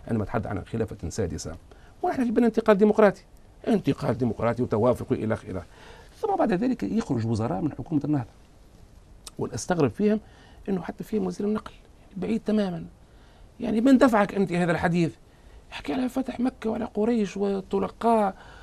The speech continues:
والمؤلفة قلوبهم في اجتماع حزبي.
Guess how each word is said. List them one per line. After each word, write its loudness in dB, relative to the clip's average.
والمؤلفة 4
قلوبهم 10
في -2
اجتماع 2
حزبي. 2